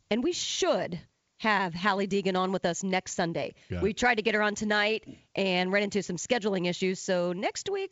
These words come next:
Speaker 1: eh, let's, let's hope that we get Halle Deegan here in the Freak Nation.
Speaker 2: It, it, again, it's, it's where we are now, man, that the significance of a woman winning a race is still, it, it's, uh,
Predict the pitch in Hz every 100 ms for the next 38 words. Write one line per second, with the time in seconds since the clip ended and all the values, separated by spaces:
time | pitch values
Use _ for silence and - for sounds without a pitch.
0 | _ 302 285 440 - 302 - 262 - 302
1 | - 214 208 170 175 180 170 160 156 170
2 | 160 156 160 - 135 - 117 - _ _
3 | _ _ _ _ _ _ _ _ 160 151
4 | 156 123 123 127 160 127 107 - 123 131
5 | - - - - 139 127 - 127 151 156
6 | 160 156 160 156 120 123 120 107 110 -
7 | 117 131 135 135 131 135 127 123 123 120
8 | 135 127 113 117 127 131 127 131 117 101
9 | - 107 - 139 131 92 - 117 120 120
10 | -